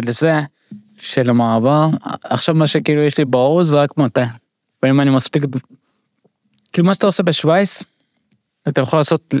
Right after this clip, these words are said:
לבד, אוקיי? אבל אני כאילו החלטתי עם עצמי שאני לא יודע אם אני כאילו אעשה,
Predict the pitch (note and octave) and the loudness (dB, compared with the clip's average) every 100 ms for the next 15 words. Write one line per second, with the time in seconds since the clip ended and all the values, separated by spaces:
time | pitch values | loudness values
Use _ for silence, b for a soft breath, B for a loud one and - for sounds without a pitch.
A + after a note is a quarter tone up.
0 | - B2+ B2+ C#3+ C3 B2+ _ _ _ - | 0 0 2 0 -2 -6 _ _ _ -20
1 | - _ C#3+ D#3+ D#3+ b b b b - | -20 _ 0 0 -4 b b b b -2
2 | C3 C3 - C#3 D#3 D#3 D3+ C#3+ C#3+ D3+ | 0 0 0 0 2 2 2 2 2 2
3 | C3+ - D3 C#3+ - C3 B2 A#2+ C#3 D3 | 0 0 0 2 2 2 2 2 2 2
4 | C#3 C3+ B2+ B2+ B2 A#2 - B2+ B2 B2 | 2 2 2 2 0 0 0 0 2 2
5 | B2 B2 B2 - D3+ | 2 2 0 0 0